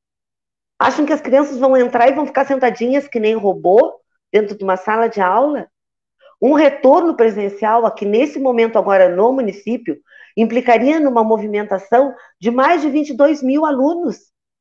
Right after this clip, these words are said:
da rede pública. São mais de dois mil professores, eh, sem contar os trabalhadores em educação.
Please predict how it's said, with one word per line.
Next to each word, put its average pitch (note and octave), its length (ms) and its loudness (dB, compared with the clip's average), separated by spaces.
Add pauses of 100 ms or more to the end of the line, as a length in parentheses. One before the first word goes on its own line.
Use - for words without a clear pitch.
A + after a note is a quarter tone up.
(580)
da D#3+ 120 0
rede G3 280 -2
pública. - 580 -10 (840)
São A#3+ 240 2
mais C#4+ 460 0
de B3+ 140 -6
dois C4 460 2
mil C4 320 0
professores, A3+ 1000 2 (640)
eh, F3 240 6
sem C4+ 360 0
contar B3 360 4
os C4+ 100 2
trabalhadores A3+ 920 0
em A#3 180 0
educação. G3+ 760 -4